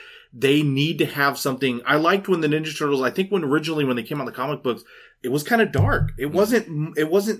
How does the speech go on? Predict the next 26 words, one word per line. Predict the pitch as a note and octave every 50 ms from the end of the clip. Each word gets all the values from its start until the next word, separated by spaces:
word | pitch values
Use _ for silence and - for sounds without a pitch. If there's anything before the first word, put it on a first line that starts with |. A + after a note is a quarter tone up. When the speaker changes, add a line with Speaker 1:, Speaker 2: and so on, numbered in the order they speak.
| D3 B2+
Speaker 1:
very, | D3 D3+ D#3+ D#3+ D#3 D3+ C#3+ C3 - _ _ _ _ _ _ _ _ _ -
it | D3+
wasn't | D3 F3+ A3+ A#3+ C#4 B3+
like | C4+ C4+
the | A3+ G3
cartoons | - - - A3 G3 F#3+ - - G#3 G#3 G3 E3
you | D3+ D#3
remember, | C#3+ C3+ B2+ C#3 D3+ C3+ A#2+
like, | A2+ A2+ A2 G#2 G#2+
where | A#2+ A#2+
they're | A#2 B2 A#2+ A2+
so | A#2 - - C#3+ C3+ C3 B2
friendly | - - - - A#2+ B2+ C3 C#3 C3+ C3 B2+
and | A#2+ A2 A2 - - - - -
"Cowabunga, | - B3 A3+ G#3+ A3 B3 C4+ C4+ B3 C#4 C#4+ D4+ D#4+ E4+ E4 D4+ C4+ A#3
dudes," | B3 C4 B3+ B3+ C4 C4 C4 C4+ C#4 C#4 C#4+ A#3+ G#3+
and, | A#3 G#3 G3
you | F#3+
know, | F3+ E3+
all | D#3+ D#3+ D#3+
this | E3+ E3+ D#3
Speaker 2:
<laughs> |
Yeah. | -
Speaker 1:
kinda | F3+ E3+ D#3
stuff. | C#3+ - - F3 F3+ F3+ F3
Like, | D3 C3+ -